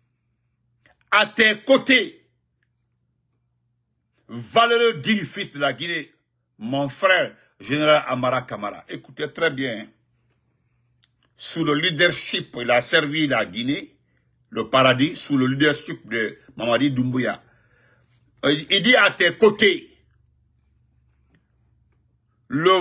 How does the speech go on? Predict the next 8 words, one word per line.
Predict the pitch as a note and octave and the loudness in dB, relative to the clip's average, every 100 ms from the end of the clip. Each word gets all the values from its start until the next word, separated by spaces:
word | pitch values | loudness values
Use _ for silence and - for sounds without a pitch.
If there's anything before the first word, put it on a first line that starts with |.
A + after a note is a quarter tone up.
| C#3+ - | 0 2
valeureux | A3+ A3+ A3+ A3+ E3+ - _ _ _ _ _ _ _ _ | 4 6 4 4 0 -6 _ _ _ _ _ _ _ _
digne | A#2 G#2+ D#3 A#3 G#3 | -20 -12 -2 0 0
fils | D3 - F#3+ - | -8 -8 -8 -8
de | C3+ | -10
Guinée, | A2+ D3 D3 C3+ _ _ _ _ _ _ _ _ - - | -10 -8 -8 -10 _ _ _ _ _ _ _ _ -20 -4
son | - E3+ | 2 2
frère, | - A#3 B3 | 4 2 4
hein, | G3 F3 | 2 0